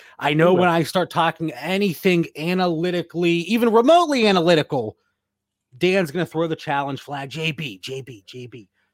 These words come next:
Speaker 1: Did you watch the film? Did you watch the film on this guy?" So what I wanna start with, and I know, listen, I know everybody and their mother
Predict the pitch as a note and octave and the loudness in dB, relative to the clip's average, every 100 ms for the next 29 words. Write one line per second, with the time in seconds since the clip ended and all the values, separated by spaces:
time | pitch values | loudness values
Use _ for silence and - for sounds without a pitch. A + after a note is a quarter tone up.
0 | _ D#3 D#3+ F3+ G3 - F#3 G3+ F#3+ G3 | _ -8 -2 2 0 0 -4 -2 0 -2
1 | F#3+ - - - D#3 E3+ F#3+ G3+ F#3+ - | -6 -14 -14 -8 -4 0 0 -2 -2 2
2 | A3 G3+ G3+ G3 - G3 G3 G3 _ _ | 2 2 0 -2 0 0 0 -2 _ _
3 | _ _ _ - - - E3+ A#3 B3 A3 | _ _ _ -20 -10 -4 0 2 4 2
4 | - F3+ D#3+ C3 A2 _ _ - _ - | 2 0 -2 -4 -10 _ _ -20 _ -8
5 | E3+ F3 G3 A3 A3 F#3 F3 - F#2 - | -4 -2 0 4 4 4 0 -4 -14 -20
6 | _ _ _ - G3 A#3+ G3+ F3+ E3+ E3 | _ _ _ -8 -2 -2 -2 -2 -2 -4
7 | F#3 F3+ E3 F#3+ D3 E3+ E3 D#3+ D3+ C#3 | -6 -4 -4 -4 -2 -2 0 -2 -2 -4
8 | B2 B2 C3+ B2 F#2 F#2+ | -6 -4 -4 -4 -10 -18